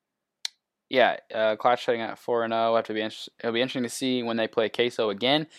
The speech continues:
That way, we'll see Quesos fix some things from that first day, uh, victory.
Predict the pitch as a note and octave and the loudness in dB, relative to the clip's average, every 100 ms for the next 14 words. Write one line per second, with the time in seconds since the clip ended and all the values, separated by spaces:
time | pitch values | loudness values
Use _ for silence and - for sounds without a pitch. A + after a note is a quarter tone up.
0 | - _ A2 F#2+ A2 A2 G#2+ - A#2+ A#2 | -20 _ 6 6 6 2 -2 -2 -2 -2
1 | A2+ - _ _ A#2+ A2+ A2+ G#2+ - B2 | -6 -14 _ _ -2 0 0 -2 0 -4
2 | - A2+ G#2+ A2+ A2 - G#2 G#2 G2+ - | -2 -6 -2 -2 -2 -6 -4 0 -2 0
3 | A2+ A2 A2 A2+ A2 G#2+ - _ _ _ | -4 -2 0 2 4 2 -2 _ _ _
4 | - G2+ G2 G2 G#2 A#2+ - B2+ C3 C3+ | -4 -2 -2 -2 -4 -6 -4 -2 0 -2
5 | C3+ | -4